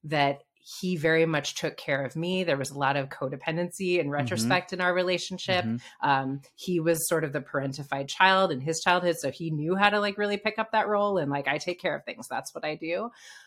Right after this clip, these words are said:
Speaker 1: But I don't know that, um, I
Speaker 2: Oh,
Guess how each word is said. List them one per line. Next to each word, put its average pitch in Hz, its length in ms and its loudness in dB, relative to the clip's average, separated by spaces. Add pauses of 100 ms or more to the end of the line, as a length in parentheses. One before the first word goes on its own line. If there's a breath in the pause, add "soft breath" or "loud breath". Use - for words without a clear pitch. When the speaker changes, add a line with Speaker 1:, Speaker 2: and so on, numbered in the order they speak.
(140)
Speaker 1:
But 156 380 6 (240)
I 170 160 8
don't 170 280 2
know 156 280 0
that, 139 540 0 (360)
um, 139 760 -2 (540)
I 160 220 10
Speaker 2:
Oh, 156 40 0